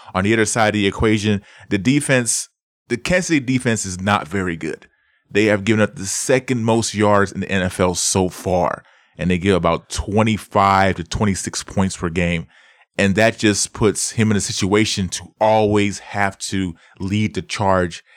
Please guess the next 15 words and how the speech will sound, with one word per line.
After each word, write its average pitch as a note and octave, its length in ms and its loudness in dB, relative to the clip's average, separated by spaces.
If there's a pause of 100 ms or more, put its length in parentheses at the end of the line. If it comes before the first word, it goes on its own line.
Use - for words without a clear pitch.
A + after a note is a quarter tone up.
(140)
and F2 280 -6
make F#2+ 440 -2
that G2 180 2
team G2 460 -2 (140)
do D3 100 4
something A#2 300 4
to G#2+ 100 -2
win G2+ 160 2
the F2+ 80 0
game, - 360 -6 (100)
as A2+ 160 2
opposed A#2+ 280 2
to G2+ 60 -2
Todd G2+ 300 2
Gurley F#2+ 460 2